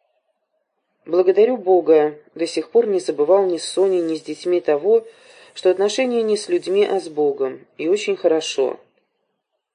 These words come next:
Нынче письмо от немца с выписками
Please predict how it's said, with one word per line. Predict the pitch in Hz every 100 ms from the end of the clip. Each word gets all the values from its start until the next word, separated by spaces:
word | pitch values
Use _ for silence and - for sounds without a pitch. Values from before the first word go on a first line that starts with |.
| _ _ _ _ _ _ _ _ _ _ _ _ _ -
Нынче | 254 269 -
письмо | 180 - 185 196 214
от | 170 170
немца | 165 175 185 - 208 208 - _
с | -
выписками | 180 208 214 214 214 208 208 208